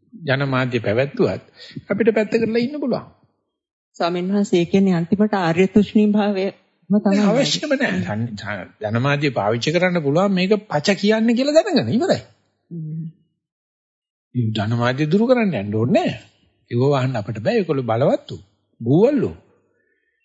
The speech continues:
Speaker 1: අපි ජයමු කිව්වොත් පචයක්. කිව් කෙරුවොත් හොරකමක්. කැත කෙරුවොත් පාරක. ඒක ජනමාධ්‍ය කියන්නේ.
Speaker 2: හ්ම්.
Speaker 1: කිව්වොත් බොරුවක්.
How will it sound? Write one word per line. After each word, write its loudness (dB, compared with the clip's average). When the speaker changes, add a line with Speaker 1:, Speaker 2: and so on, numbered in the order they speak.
Speaker 1:
අපි 2
ජයමු 0
කිව්වොත් 2
පචයක්. -4
කිව් 2
කෙරුවොත් 2
හොරකමක්. -4
කැත -4
කෙරුවොත් 2
පාරක. -8
ඒක 0
ජනමාධ්‍ය -2
කියන්නේ. -12
Speaker 2:
හ්ම්. 0
Speaker 1:
කිව්වොත් 4
බොරුවක්. 0